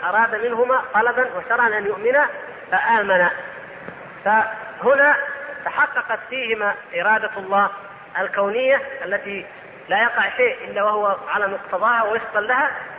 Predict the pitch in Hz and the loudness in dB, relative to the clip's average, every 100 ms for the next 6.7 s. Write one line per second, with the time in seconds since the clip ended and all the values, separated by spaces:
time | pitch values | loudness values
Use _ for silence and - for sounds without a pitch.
0 | - - 190 196 - 202 247 226 220 220 | -8 -4 -2 0 0 0 -2 -2 0 2
1 | 277 269 - 220 202 214 208 202 - - | 2 2 -2 -2 0 0 0 -2 -4 -18
2 | - 202 214 226 220 214 247 240 214 - | -10 -4 -2 -2 -2 -2 -2 -2 -2 -6
3 | 190 190 - - - - - - 214 208 | 0 0 0 -4 -14 -16 -16 0 2 2
4 | 185 - - 190 202 170 196 - - - | 0 -4 -2 2 4 4 0 -2 -6 -12
5 | - - 185 220 220 214 240 233 214 220 | -14 -6 2 4 4 4 4 4 4 2
6 | - - 262 220 226 247 | -2 2 6 6 6 4